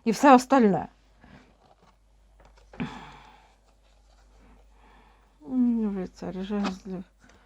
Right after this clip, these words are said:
І куди? І тут жезлів. Нема, тут, понімаю, тут, да, тут, ну, на даний момент ми зараз гадаємо, яке там число, не знаю, ну, от ми гадаємо зараз.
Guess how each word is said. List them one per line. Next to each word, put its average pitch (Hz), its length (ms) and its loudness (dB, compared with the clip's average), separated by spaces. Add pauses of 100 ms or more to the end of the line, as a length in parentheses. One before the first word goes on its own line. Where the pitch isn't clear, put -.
(460)
І 185 160 -14
куди? - 460 -18 (340)
І 196 220 -12
тут 190 260 -14
жезлів. 180 800 -16 (1600)
Нема, 370 280 8
тут, 392 220 0
понімаю, 359 420 4
тут, 254 260 -2
да, 233 220 8
тут, 285 300 -4 (100)
ну, 254 520 6
на 320 180 8
даний 294 280 10
момент 254 400 6
ми 208 80 0
зараз 196 380 2
гадаємо, 254 580 6 (220)
яке 254 220 2
там 254 160 0
число, 247 320 0
не 233 120 6
знаю, 339 360 8
ну, 240 340 6 (220)
от 240 140 2
ми 320 120 6
гадаємо 247 520 8
зараз. 185 380 -6